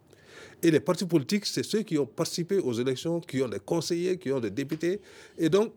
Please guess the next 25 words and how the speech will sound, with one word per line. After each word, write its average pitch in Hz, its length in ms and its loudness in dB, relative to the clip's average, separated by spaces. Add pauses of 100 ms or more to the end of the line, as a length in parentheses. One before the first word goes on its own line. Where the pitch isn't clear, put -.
si 226 340 -2
on 156 160 4
veut 156 340 6
noyer 147 360 4
le 120 100 0
poisson, 131 340 0
on 113 120 -2
dit 156 260 -4
deux 113 160 -2
cent 160 180 -2
quatre-vingt-onze 120 460 -4
partis 98 220 -8
politiques. 92 280 -12 (520)
Mais 131 100 4
si 214 140 2
on 185 100 4
voit 156 160 2
dans 135 100 -2
la 110 120 0
réalité 147 280 0
des 107 120 0
faits, - 340 0 (560)
de 110 200 -4
deux 131 180 0
mille 156 180 2